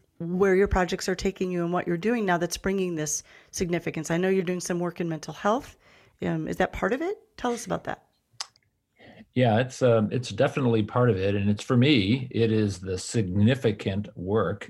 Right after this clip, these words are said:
Speaker 2: that I am now engaged in. Uh, by the way, uh, oftentimes when, this is just a bit of an aside, but it's important for our listeners, uh, oftentimes when you're in your third career doing this significant work,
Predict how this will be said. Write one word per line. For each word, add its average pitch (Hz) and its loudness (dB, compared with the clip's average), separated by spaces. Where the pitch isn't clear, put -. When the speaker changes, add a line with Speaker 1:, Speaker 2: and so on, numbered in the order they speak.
Speaker 2:
that 95 0
I 98 0
am 90 -4
now 92 -4
engaged 92 -2
in. 82 -6
Uh, 101 0
by 131 4
the 123 4
way, 117 2
uh, 101 -2
oftentimes 117 2
when, 104 2
this 110 -8
is 85 -8
just - -4
a 98 -4
bit 117 2
of 101 -2
an 90 -4
aside, 120 0
but 101 2
it's 104 -4
important 98 -4
for 87 -4
our 87 -4
listeners, 98 -6
uh, 98 -2
oftentimes 123 2
when 110 2
you're 104 2
in 117 4
your 101 2
third 135 0
career 92 -2
doing 110 4
this 104 0
significant 104 -2
work, 104 -2